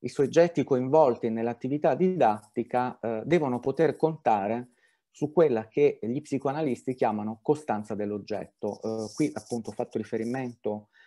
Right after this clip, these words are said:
eh, ad un concetto di Winnicott. Ehm, ovviamente per lui l'oggetto, eh, in questione era la madre, ma, eh, qui non si tratta certamente della madre,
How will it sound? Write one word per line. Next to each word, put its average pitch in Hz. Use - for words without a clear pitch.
eh, 113
ad 110
un 113
concetto 113
di 110
Winnicott. 139
Ehm, 120
ovviamente 120
per 107
lui 135
l'oggetto, 107
eh, -
in 117
questione 113
era 101
la 117
madre, 127
ma, 104
eh, 98
qui -
non 104
si 104
tratta 110
certamente 110
della 104
madre, 131